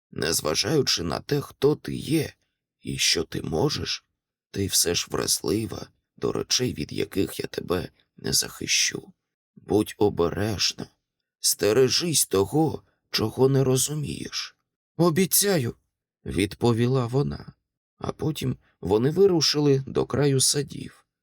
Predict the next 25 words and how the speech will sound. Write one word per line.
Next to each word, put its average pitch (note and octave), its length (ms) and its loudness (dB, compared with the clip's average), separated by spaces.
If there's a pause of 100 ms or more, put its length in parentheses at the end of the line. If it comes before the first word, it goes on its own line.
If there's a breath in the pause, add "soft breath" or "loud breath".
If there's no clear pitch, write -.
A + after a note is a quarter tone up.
(220)
туди, A2+ 360 4
де A#2 140 4
починався G2 760 2
світ - 420 -2
людей, - 540 0 (520)
і G#2 180 4
разом C3+ 540 2 (260 soft breath)
подивились A#2 760 2
на A#2+ 160 2
руйнацію, C3+ 800 0
яка - 320 -4
супроводжувала - 1200 -2
той - 180 -6
світ. - 640 -4 (440)
Вони C3 320 4
стояли A#2+ 520 4
мовчки - 520 -2
дуже F2+ 400 -2
довго, - 640 -2 (400)
перш - 360 -2
ніж - 220 -6
дівчина G#2 480 -2
сказала: - 720 -2 (460)
"Я C#3 320 2
відчуваю, D#3+ 760 2